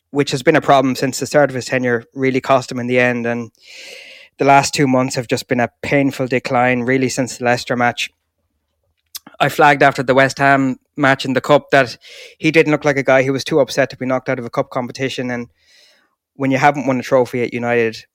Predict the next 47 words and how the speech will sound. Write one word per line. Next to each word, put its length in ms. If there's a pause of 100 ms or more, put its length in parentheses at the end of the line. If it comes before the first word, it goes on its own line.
(120)
uh, 40
and 440
that's 140
been 100
flagged 320
by 100
so 180
many 180
people, 480 (200)
I, 200
I 80
don't 320
think 200
he 180
was 160
in 100
a 60
position 420
to 60
kind 180
of 100
shrug 300
his 100
shoulders. 460
And, 360 (340)
I 80
mean, 140
his 200
language 320
after 180
that 140
match 240
was 100
very 160
much 240
kind 200
of, 120
"We 80
gave 200
it 60
a 40
go," 260
whatever. 460 (840)
But, 320 (1700)
uh, 560
it, 220
it, 200